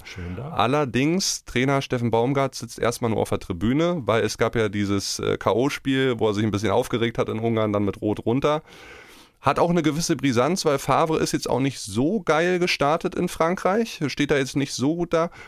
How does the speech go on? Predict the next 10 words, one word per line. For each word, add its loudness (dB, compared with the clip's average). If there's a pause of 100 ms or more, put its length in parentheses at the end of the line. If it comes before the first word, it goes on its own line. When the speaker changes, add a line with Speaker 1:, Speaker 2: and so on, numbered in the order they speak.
Speaker 2:
Also 0
Köln 0
kann 0
ihn 0
schon -4
ordentlich 0
in -2
eine 0
Krise -4
stürzen. -2